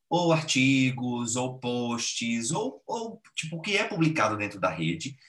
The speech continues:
Esse time de editores que faz um trabalho, é, muito bem feito, é, eu acho que é Odri, é, Cláudia,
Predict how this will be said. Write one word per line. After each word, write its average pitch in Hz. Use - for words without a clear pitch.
Esse 123
time 220
de 160
editores 98
que 107
faz 101
um 101
trabalho, 90
é, 95
muito 113
bem 117
feito, 101
é, 95
eu 95
acho 98
que 110
é 92
Odri, 120
é, 92
Cláudia, 107